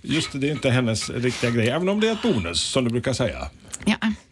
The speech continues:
Speaker 1: Eh, brukar du ge bort växter sådär, alltså spontant, istället för att ta med en flaska vin när du ska gå bort på en, på en fredagkväll?
Speaker 2: Mm, kan jag göra. Men det, som sagt, då är det väldigt, eh, väldigt selektivt.
Speaker 1: Vad ga-, vad gav du bort senast?
Speaker 2: Jag gav bort en, eh,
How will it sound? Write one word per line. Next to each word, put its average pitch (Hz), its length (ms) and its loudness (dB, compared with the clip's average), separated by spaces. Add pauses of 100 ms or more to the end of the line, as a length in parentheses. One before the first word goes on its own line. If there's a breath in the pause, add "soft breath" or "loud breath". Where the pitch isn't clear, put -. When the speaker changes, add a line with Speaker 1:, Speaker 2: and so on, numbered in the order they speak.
(400 loud breath)
Speaker 1:
Eh, 127 380 2
brukar 156 380 2
du 156 120 0
ge 240 100 0
bort 214 260 0
växter 139 300 -2
sådär, 135 260 2
alltså 127 240 -2
spontant, 139 480 -2
istället 131 300 -2
för 131 100 -2
att 127 80 -4
ta 131 80 -2
med 127 160 2
en 117 60 0
flaska 127 320 0
vin 98 200 0
när 76 80 -2
du 123 60 0
ska 127 140 -4
gå 120 80 2
bort 127 260 -4
på 123 100 -4
en, 104 240 -2 (120)
på - 80 -4
en 101 120 -2
fredagkväll? 98 440 -2 (140)
Speaker 2:
Mm, 240 140 6 (360)
kan 311 140 -2
jag 302 80 -2
göra. - 160 -2 (560)
Men 226 160 2
det, 240 300 0
som 240 160 2
sagt, - 360 -2
då 247 60 0
är 294 120 0
det 214 60 2
väldigt, 208 520 -2
eh, 156 200 0 (160)
väldigt 202 540 -2
selektivt. - 440 -2
Speaker 1:
Vad 147 120 4
ga-, 135 200 0
vad 147 140 2
gav 147 160 2
du 139 60 -2
bort 135 220 -2
senast? 123 540 -4 (400 loud breath)
Speaker 2:
Jag 240 240 4
gav 214 180 2
bort 247 340 0
en, 196 280 2
eh, 185 300 2